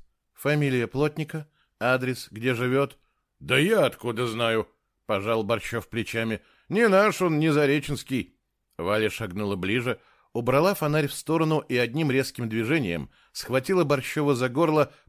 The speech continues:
подтолкнув спиной к стене. И тогда уже направила луч фонарика ему в глаза.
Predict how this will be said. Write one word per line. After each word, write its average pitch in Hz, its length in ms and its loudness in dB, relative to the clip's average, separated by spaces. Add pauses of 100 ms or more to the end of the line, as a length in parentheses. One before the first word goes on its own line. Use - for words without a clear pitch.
подтолкнув 131 680 0
спиной 113 400 -2
к - 60 -18
стене. 104 400 -6 (560)
И 127 100 0
тогда 123 400 0
уже 110 220 2
направила 113 480 0
луч 113 240 -2
фонарика 110 540 -4
ему 104 240 -2
в 92 80 -6
глаза. 85 500 -4